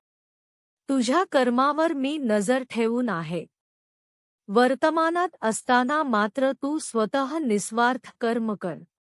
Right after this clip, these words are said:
कोणाच्या आशेवर मद्दीवर अवलंबून राहू नको, कारण त्या रोपावर येणाऱ्या फळांवर देखील तुझाच अधिकार आहे.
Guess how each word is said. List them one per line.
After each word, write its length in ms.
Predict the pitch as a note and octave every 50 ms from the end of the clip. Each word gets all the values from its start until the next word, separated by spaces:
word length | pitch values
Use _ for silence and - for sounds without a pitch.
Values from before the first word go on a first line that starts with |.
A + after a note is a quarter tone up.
| _ _ _ _ _ _ _ _ _ _ _ _ _ _ _ -
कोणाच्या 560 | C4+ C4+ C#4 D#4 E4 F4 E4+ - F#4+ F#4 F#4
आशेवर 720 | - - A3+ A#3 A#3+ A3+ - C#4 C#4+ C#4 B3+ D4 D#4 D#4+
मद्दीवर 720 | B3+ A3+ G#3 F#3+ F#3 F#3+ - D4 D4 D4+ C#4 D#4 D#4+ D4+ - -
अवलंबून 720 | G#3 G#3+ G#3 G#3 A3 A3+ A3+ A3+ A3 B3 C#4+ D#4 D#4 C#4
राहू 380 | G#3 G3+ F#3 F3+ F3 G3+ B3
नको, 440 | B3+ A3+ G3+ F#3+ - G3 F#3 E3+ E3 - _ _ _ _ _ _ _ -
कारण 420 | - B3+ B3+ C4 C#4+ E4 F4+ F4+ E4 -
त्या 160 | E4 D#4 D#4
रोपावर 640 | C#4+ G#3+ G3+ F#3+ F#3 - B3 B3 C4 C4 D#4 E4 E4
येणाऱ्या 600 | D4 A#3+ G#3+ G3+ G3+ G3+ G#3+ A3 A#3 B3 B3+ C4+ - -
फळांवर 600 | - G#3 G3+ G3+ G#3+ A3+ B3 B3+ B3 C4+ C#4 B3+
देखील 540 | G#3 F#3 G3 F#3+ - - A3 B3 B3+ B3+
तुझाच 600 | B3 _ - A#3+ A3+ G3+ E3+ G#3+ A#3+ C4+ - - _ -
अधिकार 480 | - G#3 F#3 G#3+ A3 G3+ A#3 G#3+ G3+ F#3+
आहे. 380 | F3 E3 D#3+ D#3 F3 E3 -